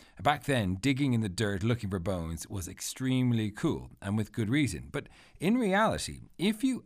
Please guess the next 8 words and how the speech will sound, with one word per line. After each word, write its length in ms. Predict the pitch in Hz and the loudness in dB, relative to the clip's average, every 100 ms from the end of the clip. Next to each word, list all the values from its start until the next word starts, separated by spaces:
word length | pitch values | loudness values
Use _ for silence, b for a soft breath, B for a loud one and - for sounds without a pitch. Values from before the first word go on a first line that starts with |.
| - | -4
actually 540 | 156 - - 156 147 | -4 -4 -4 -2 -2
wanted 480 | 120 120 117 - 110 | 0 0 -2 -4 -6
to 120 | 113 110 | -6 -6
become 580 | 117 104 113 104 104 98 | -8 -6 -4 -2 -4 -4
a 180 | 95 90 90 | -4 -4 -4
dinosaur 680 | 98 107 123 120 127 117 107 | -2 0 0 -2 -2 -2 -4
fossil 500 | - 139 139 135 117 | -2 -2 0 -4 -4
hunter 500 | 147 135 117 101 | -2 0 -2 -4